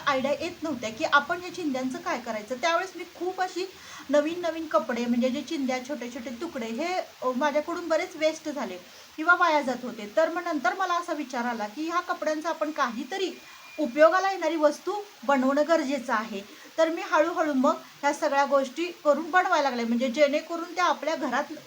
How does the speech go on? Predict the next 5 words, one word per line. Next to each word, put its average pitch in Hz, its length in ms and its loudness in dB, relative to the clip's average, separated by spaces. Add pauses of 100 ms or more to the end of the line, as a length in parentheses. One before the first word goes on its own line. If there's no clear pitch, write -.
(540)
घरातल्या 302 420 4
ह्याच्यासाठी 320 580 -2
उपयोगाला 370 460 2
येतील 226 360 -2
ह्या. 190 160 -4